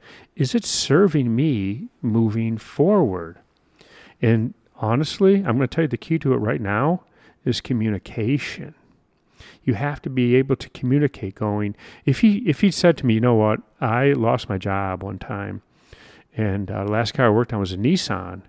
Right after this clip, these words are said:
and, you know, it, and it bothers me." And I, and I said, "Okay, well, well, tell me about that Nissan. Tell me about that job." And can you imagine that conversation? And at the end of the conversation, I can say with a hundred percent certainty,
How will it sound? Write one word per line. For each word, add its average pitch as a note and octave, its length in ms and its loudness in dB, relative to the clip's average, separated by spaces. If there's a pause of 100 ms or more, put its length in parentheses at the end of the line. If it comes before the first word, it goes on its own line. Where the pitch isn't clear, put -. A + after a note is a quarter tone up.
(560)
and, G#2+ 320 -4
you F3 100 0
know, C#3+ 160 6
it, E3+ 80 2
and D3+ 320 2
it D3 140 2
bothers F3 420 0
me." G2+ 140 -2
And G#2+ 80 -4
I, F3+ 180 -6
and F3+ 80 -2
I G#3 40 -4
said, G3+ 180 -4
"Okay, A#3 220 -2
well, G3 220 2
well, G#3 120 0
tell - 160 -6
me G3+ 80 2
about F3+ 200 0
that F#3 120 -2
Nissan. F3+ 320 -2
Tell C#3+ 120 -6
me F3 80 -2
about F3 200 -2
that E3+ 120 -2
job." E3 520 -4 (800)
And C#3 140 6
can G#3+ 140 4
you A3 40 8
imagine E3 380 2
that D3+ 120 0
conversation? B2 840 -4 (1120)
And C3 240 4
at D3 140 2
the D#3+ 100 4
end F3+ 100 4
of E3 60 4
the D#3 60 2
conversation, D#3+ 760 2
I C#3+ 180 0
can D3+ 380 -2 (160)
say E3 260 2
with D3+ 180 4
a B2 60 -2
hundred D#3 180 0
percent D3 380 -2
certainty, C#3+ 480 -2